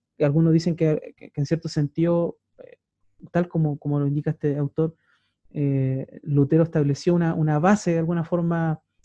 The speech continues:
entre comillas, doctrinal, errada por supuesto, eh, que, que, que fue una, una, un, un elemento relevante para lo que después fue, eh, eh, la idea de Hitler respecto del antisemitismo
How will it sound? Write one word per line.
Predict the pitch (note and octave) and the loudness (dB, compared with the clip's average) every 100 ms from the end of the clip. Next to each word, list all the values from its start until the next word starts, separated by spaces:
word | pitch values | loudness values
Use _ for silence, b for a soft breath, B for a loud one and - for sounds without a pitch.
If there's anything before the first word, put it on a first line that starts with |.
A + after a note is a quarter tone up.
| - _ | -20 _
entre | - D3+ | -4 0
comillas, | E3 E3 | 2 2
doctrinal, | D#3+ - D3 C#3+ C#3+ D#3 G3+ A#3 | 2 -2 0 2 4 4 2 -2
errada | D#3+ C#3 E3 D#3 | -4 2 4 4
por | D#3+ | 2
supuesto, | D3+ D3+ E3 E3 G3 F#3+ _ _ _ _ _ | -2 -2 -2 -2 -6 -6 _ _ _ _ _
eh, | D3+ D3 D3 C#3+ C#3+ D3 - - _ | -2 0 2 0 -2 -6 -12 -20 _
que, | D#3 C#3+ _ | -2 -2 _
que, | D3+ C3+ - | -2 -2 -6
que | D3 | -6
fue | F3+ | 0
una, | F3 E3+ | 0 0
una, | E3 D#3+ - | 0 -2 -2
un, | D#3+ D#3+ D3+ D3+ | -2 -2 -2 -2
un | D#3 | 0
elemento | D#3 D3+ D#3+ G3 - G3+ F#3+ | 2 4 4 2 0 -2 -2
relevante | F3 D#3 D3+ D#3+ G3 A3+ | 0 2 4 4 2 0
para | F#3+ E3+ | 0 2
lo | D#3+ | 0
que | D#3 | -2
después | C#3+ - E3 D#3+ D#3 _ | -4 0 2 2 -2 _
fue, | - D#3+ D#3+ D#3+ D3+ | -2 0 0 -2 -4
eh, | C#3+ C#3 C3+ C#3+ _ _ _ _ _ | -4 -4 -6 -10 _ _ _ _ _
eh, | D3 C#3 C3+ | -2 -2 0
la | C#3+ | 4
idea | D3+ D3 D#3+ | 4 6 4
de | D3 - | 2 0
Hitler | D#3 D#3 E3+ | 2 2 2
respecto | E3 D3+ D#3+ - D#3 | 0 -6 -6 -2 -2
del | D3+ | 0
antisemitismo | D3 D#3 D#3 D3 C3+ D3+ D#3+ F3+ | -2 -4 -2 -2 0 0 0 -2